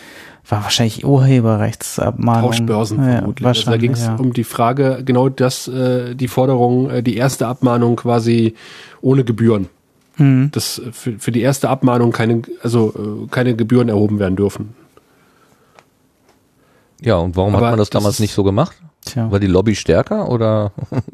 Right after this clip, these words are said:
Speaker 3: warum?
Speaker 2: Tja, gute Frage. Chat? <laughs>
Speaker 3: Ja gut, also das ist jetzt vielleicht, äh, obwohl,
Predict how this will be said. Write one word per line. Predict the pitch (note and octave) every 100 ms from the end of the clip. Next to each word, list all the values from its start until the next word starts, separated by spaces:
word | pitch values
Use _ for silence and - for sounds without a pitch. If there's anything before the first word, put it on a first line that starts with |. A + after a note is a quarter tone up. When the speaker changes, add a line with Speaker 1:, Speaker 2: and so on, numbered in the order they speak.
| A#2
Speaker 3:
warum? | C3 G2 - D#2+ E2 - - - - _ _ _ _ _ _ _ _ _ _ _ _ _ _ _ _ _ _ -
Speaker 2:
Tja, | - G#2
gute | A#2 A#2
Frage. | - A#2 A#2+ F#2 F2+ - -
Chat? | - D#3+ - - -
<laughs> | - - - - F3+ F#3 D#3+ D3+ - D3 - D3+ C#3 - - - F3+ C3 - - - A#2+ - - - B2 - - - - - F3 D3+ G#2
Speaker 3:
Ja | G#2+
gut, | A2+ B2 F#2+ F#2+ D#2+ D2+
also | D2+ D#2+
das | E2+ -
ist | -
jetzt | F#2+ -
vielleicht, | F2 E2 - D2 -
äh, | - G2
obwohl, | B2+ G2+ C#3 D3+